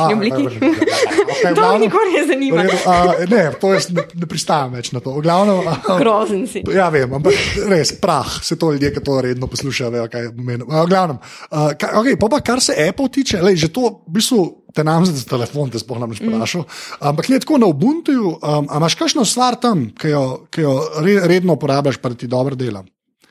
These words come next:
Speaker 1: Tako res ob nekaj, ki veš, da je mogoče, ki je sam Linux saška ali pa, a veš, na to fora, a imaš ta, a si tam noter kaj našla poleg, saj Ubuntu bom definitivno napisal, ker po mojem si drugi človek, ki je tule na Linuxu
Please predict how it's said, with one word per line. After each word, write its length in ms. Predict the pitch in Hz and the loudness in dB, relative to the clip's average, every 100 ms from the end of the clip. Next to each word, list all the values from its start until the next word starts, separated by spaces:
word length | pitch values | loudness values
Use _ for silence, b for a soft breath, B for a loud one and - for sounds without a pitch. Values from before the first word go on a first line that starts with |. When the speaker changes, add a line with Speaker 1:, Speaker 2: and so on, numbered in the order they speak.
| b b b b b - _ | b b b b b -20 _
Speaker 1:
Tako 260 | - - 320 | -12 2 4
res 160 | 262 247 | 4 2
ob 100 | 220 | 2
nekaj, 240 | 240 262 | 2 2
ki 100 | 254 | 2
veš, 180 | 247 233 | 2 2
da 80 | 214 | 2
je 80 | |
mogoče, 500 | 190 214 202 190 226 | 0 -2 -2 0 -2
ki 100 | 220 | 0
je 100 | 208 | 2
sam 220 | 185 226 220 | 4 4 2
Linux 300 | 202 190 - | 2 0 0
saška 440 | 170 160 143 - | 2 2 2 -2
ali 80 | 131 | -2
pa, 120 | 147 | 0
a 100 | 135 | 2
veš, 160 | 175 147 | 2 2
na 100 | 151 | 0
to 140 | 185 | 0
fora, 300 | - 123 110 | 0 -6 -6
a 80 | 117 | -6
imaš 180 | 131 - | -6 -4
ta, 80 | |
a 80 | - | -2
si 140 | 147 147 | -2 0
tam 180 | 233 | 2
noter 300 | 202 208 202 | 2 0 -2
kaj 100 | 180 | -2
našla 240 | 196 175 175 | 2 2 2
poleg, 360 | - 190 165 131 | 2 2 2 0
saj 180 | - | 0
Ubuntu 360 | 175 143 208 202 | 2 0 -2 0
bom 120 | 180 | 0
definitivno 480 | 151 165 170 156 175 | 0 0 -2 -4 -4
napisal, 240 | 156 160 156 | -4 -6 -8
ker 80 | |
po 80 | 135 | -6
mojem 180 | 139 151 | -2 0
si 100 | 151 | 0
drugi 180 | 151 147 | -2 -2
človek, 280 | - 139 117 | 0 0 0
ki 60 | |
je 60 | 120 | -4
tule 140 | 127 | -2
na 60 | 123 | -2
Linuxu 420 | 127 127 110 - | 0 0 0 -2